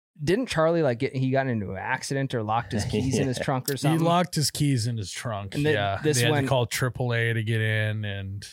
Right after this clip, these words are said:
Speaker 1: this went a little more
Speaker 3: Yeah, I'm
Speaker 1: seamless.
Speaker 3: trying to think if anything weird happened with Charlie this time around, but I don't think so. So that was good. He
Speaker 2: Yeah.
Speaker 3: was on his best behavior.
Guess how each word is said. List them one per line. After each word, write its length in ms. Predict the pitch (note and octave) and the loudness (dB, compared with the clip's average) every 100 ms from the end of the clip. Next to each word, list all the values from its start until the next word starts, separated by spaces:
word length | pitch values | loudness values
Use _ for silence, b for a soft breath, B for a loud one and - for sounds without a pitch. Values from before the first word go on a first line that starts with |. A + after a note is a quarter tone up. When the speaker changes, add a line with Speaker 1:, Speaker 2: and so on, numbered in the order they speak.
| - | -8
Speaker 1:
this 160 | B2+ B2+ | -6 -4
went 140 | A#2 | -4
a 40 | A2 | -2
little 120 | A2 | -2
more 160 | G#2+ G#2 F3+ | -2 -2 0
Speaker 3:
Yeah, 140 | G3+ | 2
I'm 60 | G#3+ | 2
Speaker 1:
seamless. 100 | F3 | 2
Speaker 3:
trying 200 | A#3+ C4+ | 2 2
to 80 | A3+ | 0
think 380 | - A3 A3 E3+ | 0 -2 0 0
if 140 | B2+ | 2
anything 540 | D#3 D3 - D3 C3+ B2 | 0 0 -2 -2 0 0
weird 280 | C3 C3+ | 0 2
happened 360 | A2+ B2 A#2 B2 | 2 2 0 -2
with 140 | A#2 | -2
Charlie 520 | - C3+ A#2+ A#2+ A2+ A2+ | -2 0 2 2 2 0
this 220 | A2+ - | 0 -2
time 280 | - A#2+ A2 | -2 -2 0
around, 380 | G#2+ G#2+ A2 A2 | 0 0 0 2
but 80 | A2 | 2
I 100 | C#3+ | 0
don't 180 | D#3 B2 | -2 -4
think 160 | D3 - | -4 -2
so. 400 | A2+ G#2+ G#2 - _ _ _ _ _ _ _ | -2 -2 -6 -10 _ _ _ _ _ _ _
So 160 | - C#3 | -4 0
that 100 | C#3 | 2
was 100 | A#2+ | 0
good. 360 | - A2 G2 - | 0 0 -2 -2
He 60 | G2 | 2
Speaker 2:
Yeah. 120 | F#2 | 2
Speaker 3:
was 100 | A#2+ | 4
on 120 | C3 | 2
his 120 | A#2 | 0
best 300 | G2 C3 - | 0 -2 -2
behavior. 760 | C#3 A2+ A#2+ A#2+ G#2+ G2+ G2 | -2 0 0 0 -2 -4 -6